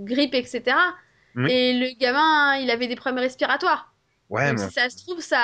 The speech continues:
Speaker 1: a fait, fait dix fois plus vite sur lui parce qu'il avait déjà des problèmes de santé, tout simplement.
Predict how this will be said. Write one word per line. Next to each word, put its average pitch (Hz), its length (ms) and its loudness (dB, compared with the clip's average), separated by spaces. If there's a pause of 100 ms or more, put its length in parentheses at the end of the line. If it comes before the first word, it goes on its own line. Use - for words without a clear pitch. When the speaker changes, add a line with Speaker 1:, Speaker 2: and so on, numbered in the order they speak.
(180)
Speaker 1:
a 226 40 -4
fait, 254 300 -8
fait 285 180 -10
dix 247 160 -14
fois 254 160 -6
plus 247 180 -14
vite 247 160 -14
sur 220 160 -12
lui 311 140 -4
parce 240 220 -6
qu'il 247 160 -12
avait 226 180 -6
déjà 254 320 -4
des 233 120 -8
problèmes 226 280 -10
de 214 100 -10
santé, 262 320 -10
tout 247 60 -16
simplement. 262 440 -10